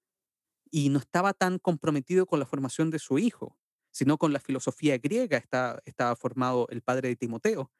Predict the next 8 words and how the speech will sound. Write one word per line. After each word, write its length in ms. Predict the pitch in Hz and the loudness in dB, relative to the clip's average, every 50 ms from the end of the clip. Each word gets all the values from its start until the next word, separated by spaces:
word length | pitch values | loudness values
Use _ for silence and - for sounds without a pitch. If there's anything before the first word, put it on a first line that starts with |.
| _ _ _ _ _ _ _ _ _ _ _ _ _ _ _ _ _ | _ _ _ _ _ _ _ _ _ _ _ _ _ _ _ _ _
Eh, 240 | - 127 123 127 - | -4 -2 -2 -2 -6
y, 220 | _ 143 139 151 - | _ -6 -4 -4 -2
y 120 | 170 147 | -4 -2
por 180 | - - 143 135 | 0 2 2 4
lo 100 | 135 135 | 4 4
mismo 340 | 156 226 247 - - 156 165 | 4 4 2 2 0 -2 -2
sabemos 360 | - - 147 151 160 170 - | 0 0 0 2 2 -2 0
que 180 | - 160 151 | 2 0 0